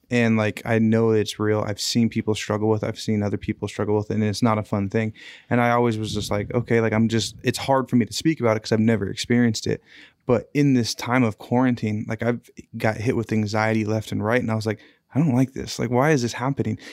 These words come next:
And you saying that in this idea of laziness and what quarantine has brought out,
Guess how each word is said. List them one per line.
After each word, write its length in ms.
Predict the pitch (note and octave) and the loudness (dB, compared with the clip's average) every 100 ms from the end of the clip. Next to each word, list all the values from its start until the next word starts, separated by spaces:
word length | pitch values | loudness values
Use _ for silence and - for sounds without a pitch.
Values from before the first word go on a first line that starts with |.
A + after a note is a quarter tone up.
| - | -8
And 160 | A#2+ A#2 | -2 0
you 140 | C3 | 0
saying 520 | A#2+ - B2 C#3+ C3 | -2 0 0 2 2
that 260 | A2+ G#2+ - | 0 -2 -4
in 180 | A#2 A2 | 0 0
this 180 | A2 A2+ | 0 0
idea 380 | A2+ A2 A2+ | -2 0 0
of 60 | G#2 | 0
laziness 600 | G#2+ A2+ A2 A2 G#2+ - | 0 0 0 -2 -2 -4
and 260 | A2 G#2+ - | -2 -2 -4
what 320 | G#2 A2+ G#2 | -2 -2 -2
quarantine 480 | - A#2 A2 A2 A2 | -2 -2 -2 0 0
has 140 | G#2+ | 0
brought 280 | G2 G#2 G#2 | 0 0 2
out, 280 | A2 B2 | 2 0